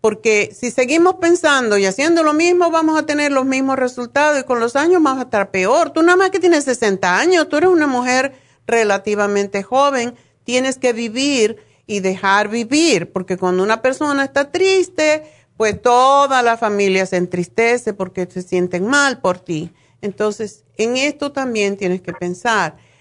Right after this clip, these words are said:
Am, yo te voy a hacer una, una dieta que es hacer la dieta de la sopa licuada,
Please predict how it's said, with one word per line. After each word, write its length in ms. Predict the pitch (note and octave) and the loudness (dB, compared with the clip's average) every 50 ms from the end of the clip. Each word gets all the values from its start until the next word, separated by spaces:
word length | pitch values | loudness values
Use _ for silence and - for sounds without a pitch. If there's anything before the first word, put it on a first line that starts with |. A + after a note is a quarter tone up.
| _ _ _ _ - | _ _ _ _ -2
Am, 800 | G#3+ G#3+ G#3+ G#3 G#3 G3+ G3 G3+ G3+ G3 G3 G3 - - - _ _ _ _ _ _ _ _ _ | 0 2 2 4 2 2 0 -2 -6 -10 -10 -10 -12 -14 -16 _ _ _ _ _ _ _ _ _
yo 280 | - G#3+ G#3 B3 B3 B3 | -16 -8 -2 0 0 2
te 120 | - D#4+ | 2 0
voy 180 | D#4+ E4 E4+ F4 | 2 2 2 2
a 60 | F4 F4 | 2 2
hacer 220 | F4 F4+ E4 E4 | 2 2 2 2
una, 260 | D#4+ D#4+ D4+ C#4+ C4 - - - | 2 2 2 0 0 -2 -6 -6
una 320 | - A3+ A3+ A#3+ A#3 A3 G#3+ | -4 -2 0 2 2 2 0
dieta 540 | G3+ A3 G#3+ G#3+ A3 A3+ A3 - C4 C4+ C4 | 0 0 2 2 2 2 2 0 0 0 0
que 140 | C4 A3 A3 | 0 0 0
es 360 | A3+ A3+ - - _ _ _ _ _ _ _ _ _ _ _ _ _ _ _ _ - | 0 -2 -8 -20 _ _ _ _ _ _ _ _ _ _ _ _ _ _ _ _ -4
hacer 380 | A3 G#3+ - - C4+ D4+ D#4 | -4 -4 0 2 2 2 4
la 140 | E4+ D#4+ D#4 | 2 2 0
dieta 400 | C4+ C#4 C#4 C#4 C#4 D4+ D4 C#4 | 2 2 0 0 2 2 0 2
de 100 | B3+ A#3+ | 2 2
la 140 | A3+ G#3 A3 | 0 0 0
sopa 360 | - A3+ G#3+ G#3+ A3 A3+ A3+ | 0 0 -2 0 0 -2 -2
licuada, 680 | G#3+ G3+ F#3+ - F#3+ F3+ F3 F3 F3 F3 F3+ G3+ - | -2 -4 -6 -2 0 2 2 2 2 0 -2 -4 -6